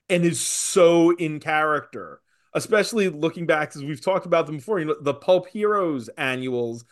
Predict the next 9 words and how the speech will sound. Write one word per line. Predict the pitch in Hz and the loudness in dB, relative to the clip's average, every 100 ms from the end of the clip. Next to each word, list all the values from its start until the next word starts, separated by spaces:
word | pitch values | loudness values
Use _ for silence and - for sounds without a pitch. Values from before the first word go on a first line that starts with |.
| _ _ _ | _ _ _
the | 151 | -2
Kyle | 156 - 196 208 190 | -2 -2 2 4 4
Rayner | 196 208 214 180 | 4 4 2 2
one | 151 147 160 - | 2 0 -4 -4
is | 214 214 147 - | 0 0 -2 -8
a | |
John | 131 147 143 147 | -2 0 0 -2
Carter | - 151 143 135 127 113 - - | -2 2 2 2 -2 -4 -10 -6
pastiche. | 139 - 220 139 - - - | -6 -6 -8 -8 -8 -18 -20